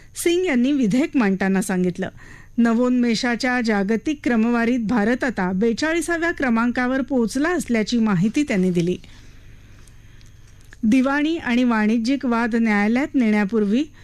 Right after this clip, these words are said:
मध्यस्थीच्या मार्गानं सोडवण्याची तरतूद करणारं मध्यस्थी विधेयक आज लोकसभेत मंजूर झालं. राज्यसभेत यापूर्वीच हे विधेयक मंजूर झालं आहे.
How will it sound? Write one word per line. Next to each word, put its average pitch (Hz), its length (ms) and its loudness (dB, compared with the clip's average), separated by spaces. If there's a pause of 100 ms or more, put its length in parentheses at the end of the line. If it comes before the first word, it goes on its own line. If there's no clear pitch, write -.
(280)
मध्यस्थीच्या 254 800 0
मार्गानं 226 480 2
सोडवण्याची 226 720 2
तरतूद 202 400 -2
करणारं 214 400 2
मध्यस्थी 220 600 0
विधेयक 208 560 0
आज 240 200 0
लोकसभेत 254 640 0
मंजूर 185 300 2
झालं. 175 280 0 (540)
राज्यसभेत 214 720 0
यापूर्वीच 220 580 -2
हे 339 80 0
विधेयक 220 400 2
मंजूर 247 360 2
झालं 175 280 0
आहे. 185 200 -2